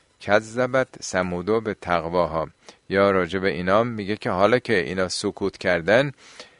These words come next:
"اذ تأذن ربک لیبعثن علیهم"، خداوند اعلام کرد بر این مردمی که سکوت می‌کنند، لیبعثن، همون کلمه بعثته، با دو تا ادوات تاکیده، هم لامش و هم نون آخرش.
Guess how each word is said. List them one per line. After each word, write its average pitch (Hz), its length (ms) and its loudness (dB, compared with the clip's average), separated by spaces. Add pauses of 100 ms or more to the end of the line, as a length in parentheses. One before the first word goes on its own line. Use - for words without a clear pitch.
(260)
"اذ 95 280 0
تأذن 113 600 4
ربک 95 580 2
لیبعثن 117 1040 0
علیهم"، 92 600 0 (380)
خداوند 110 600 4 (100)
اعلام 117 720 4
کرد 90 440 0
بر 104 120 6
این 135 220 -2
مردمی 107 520 0
که 92 200 -8
سکوت - 640 -4
می‌کنند، 113 840 -2
لیبعثن، 101 1080 2
همون 92 420 0
کلمه 90 360 -2
بعثته، 87 640 -2 (480)
با 85 120 0
دو 107 200 0
تا 117 180 0
ادوات 87 460 -2
تاکیده، 85 640 -4
هم 90 240 -6
لامش 117 640 4
و 80 60 -8
هم 92 180 -4
نون 104 240 -2
آخرش. 80 600 -2